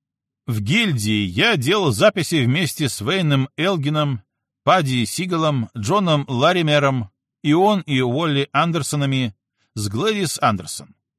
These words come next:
Они остались после очередного заседания и смотрели, как мы экспромтом делаем пятнадцатиминутную запись.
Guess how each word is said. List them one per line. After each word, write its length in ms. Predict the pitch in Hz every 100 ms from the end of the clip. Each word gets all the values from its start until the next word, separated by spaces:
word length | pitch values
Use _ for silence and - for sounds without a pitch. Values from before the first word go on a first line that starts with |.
| _ _ _ _ _ -
Они 360 | 127 196 262
остались 640 | 226 143 - 220 220 165
после 420 | - 196 180 - 175
очередного 580 | 156 135 139 208 190
заседания 540 | 127 120 120 160 190 165
и 120 | 147
смотрели, 680 | - 117 110 165 160 139 - _ _
как 260 | 170 196
мы 180 | 139 160 151
экспромтом 680 | 131 - 156 196 147 147
делаем 420 | 107 165 170 156 - _
пятнадцатиминутную 1000 | - 127 151 165 147 - 135 135 123 123
запись. 540 | 101 160 - - -